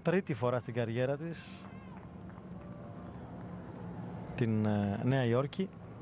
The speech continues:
να κερδίσει και τον όγδοο μαραθώνιο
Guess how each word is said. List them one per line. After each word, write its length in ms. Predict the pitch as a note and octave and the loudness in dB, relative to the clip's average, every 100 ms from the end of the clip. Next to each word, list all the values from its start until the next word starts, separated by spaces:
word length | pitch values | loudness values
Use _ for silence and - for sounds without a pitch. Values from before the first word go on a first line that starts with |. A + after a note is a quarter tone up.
| - - - - - | -12 -10 -10 -10 0
να 100 | C3+ | 2
κερδίσει 480 | A#2+ B2+ A#2 E3 E3+ | 4 2 4 0 -2
και 140 | - C#3 | 0 2
τον 240 | C3 B2+ | 4 6
όγδοο 360 | F3 D#3+ C3+ A#2+ | 6 4 4 4
μαραθώνιο 760 | A#2 A2+ - C3+ A#2 G#2+ F#2+ | 4 2 2 2 2 -2 -4